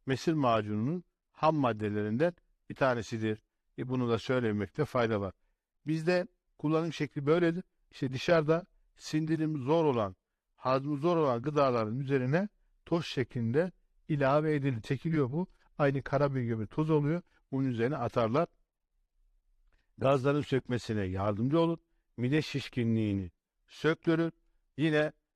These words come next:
eee, vücuttaki işte reflü oluşumuna karşı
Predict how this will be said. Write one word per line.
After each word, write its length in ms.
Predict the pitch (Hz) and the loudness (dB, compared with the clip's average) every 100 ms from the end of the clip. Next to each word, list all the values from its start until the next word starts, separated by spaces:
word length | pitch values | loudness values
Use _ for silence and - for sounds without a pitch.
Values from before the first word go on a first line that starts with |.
| _ 113 | _ -4
eee, 800 | 110 107 110 110 107 107 104 | -2 -2 -2 -2 -2 -2 -4
vücuttaki 800 | 107 127 156 - 156 - 151 147 - _ | -2 -2 -2 2 2 2 0 -2 -8 _
işte 280 | - 127 123 | -4 -2 2
reflü 500 | 151 - 123 120 120 _ _ _ | 2 2 -2 -2 -4 _ _ _
oluşumuna 520 | 135 135 - 131 139 | -2 -2 -2 -2 0
karşı 420 | - 113 98 101 | 0 0 0 -4